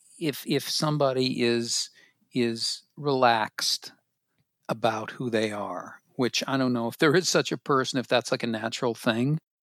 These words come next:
but there is a, like, a natural likability to, to that person.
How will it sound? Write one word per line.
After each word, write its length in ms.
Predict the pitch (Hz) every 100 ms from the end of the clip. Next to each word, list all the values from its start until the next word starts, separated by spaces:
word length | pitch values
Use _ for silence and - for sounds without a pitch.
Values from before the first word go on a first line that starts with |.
| _ _
but 340 | 135 131 123 123 _ _ -
there 320 | 165 135 131
is 140 | 120
a, 60 | 123
like, 280 | 117 117 -
a 100 | 131
natural 500 | 123 120 123 131 113
likability 920 | 113 110 107 107 117 131 147 156 175 _ _ _
to, 220 | - 143
to 220 | 165 - 143
that 280 | 143 143
person. 540 | - 139 147 185 175